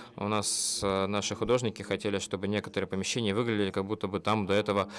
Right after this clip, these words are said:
а, и огонь, а, буйствовал, и народ, да, перестреливался. Поэтому мы использовали уничтожение в рантайме, то есть разрушение в рантайме, чтобы создать вот такой вот художественный беспорядок. А, идея очень простая. То есть мы загружаем вот эту карту в тулмоде,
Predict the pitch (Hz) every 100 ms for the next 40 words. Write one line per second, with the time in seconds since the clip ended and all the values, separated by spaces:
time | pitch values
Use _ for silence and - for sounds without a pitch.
0 | - - 101 92 104 98 123 170 165 151
1 | 139 143 - - 110 113 135 - 120 110
2 | 107 104 98 90 85 87 87 95 117 160
3 | 113 117 113 107 104 101 92 107 107 -
4 | 110 104 98 92 - 95 - 101 104 104
5 | 107 - 107 98 101 95 95 98 104 101
6 | 104 110 - 120 117 113 107 117 117 156
7 | 175 151 107 101 107 104 104 107 101 101
8 | 101 104 101 98 - 104 98 98 110 98
9 | 87 95 104 98 107 104 107 - 117 101
10 | 95 - 120 113 95 95 - - - -
11 | - - 120 151 185 151 - 131 135 135
12 | - 101 90 87 - 92 - - 104 98
13 | 104 110 107 110 101 98 95 98 101 110
14 | 104 101 - 110 127 175 151 156